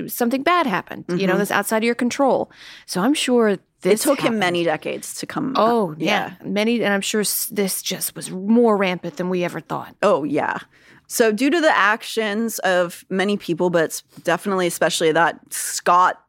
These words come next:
Speaker 2: son of a bitch in nineteen twenty, he, and he insisted on having these kids forced into the schools. The number of children who died in these schools in the twenties and thirties was nearly fifty percent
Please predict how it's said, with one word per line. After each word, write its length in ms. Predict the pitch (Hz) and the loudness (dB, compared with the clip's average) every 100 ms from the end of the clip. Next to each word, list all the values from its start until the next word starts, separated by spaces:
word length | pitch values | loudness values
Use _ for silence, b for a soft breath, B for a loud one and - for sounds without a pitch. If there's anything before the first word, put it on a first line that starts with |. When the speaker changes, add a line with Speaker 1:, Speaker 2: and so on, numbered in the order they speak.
| _ - | _ -14
Speaker 2:
son 300 | - 170 151 | -4 -2 0
of 100 | 151 | -2
a 80 | |
bitch 460 | 139 135 147 - - | -2 -2 -2 -2 -2
in 160 | 165 147 | 0 0
nineteen 320 | 151 147 160 | 0 -2 -4
twenty, 580 | - 180 180 156 151 - B B B B | -2 0 2 2 0 -2 B B B B
he, 520 | - - 208 196 180 180 | -14 -8 -4 -2 0 0
and 80 | 180 | 2
he 200 | 190 175 | 2 0
insisted 440 | 175 160 185 - 175 | 0 0 0 0 0
on 80 | 170 | 2
having 340 | 170 170 160 - | 0 0 -4 -6
these 200 | 151 - | -8 -6
kids 240 | 190 - | -6 -6
forced 480 | - - 165 175 - | -8 -2 0 0 -4
into 200 | 156 151 | -6 -4
the 60 | |
schools. 800 | 147 - - 202 180 160 156 - - B B B B | -6 -6 0 4 4 4 2 -4 -14 B B B B
The 80 | 190 | -2
number 260 | 180 196 247 | 2 4 2
of 100 | 233 | 2
children 360 | - 220 196 | 0 2 0
who 120 | 220 185 | -2 -4
died 720 | 160 156 208 247 196 165 - | 0 2 2 2 0 0 -2
in 120 | 175 | -2
these 200 | 160 156 | 0 -2
schools 420 | - 160 156 156 - | -2 0 2 0 0
in 80 | |
the 80 | 160 | -2
twenties 380 | 156 170 147 156 | -2 -2 -2 0
and 100 | 165 | -2
thirties 340 | 151 151 170 | 0 0 -2
was 160 | 165 151 | -4 -2
nearly 340 | 165 170 175 | 0 2 0
fifty 480 | 175 - 151 - 196 | -2 -6 -8 -6 -8
percent 680 | - 208 214 170 160 - | -6 -6 -4 -2 -2 -2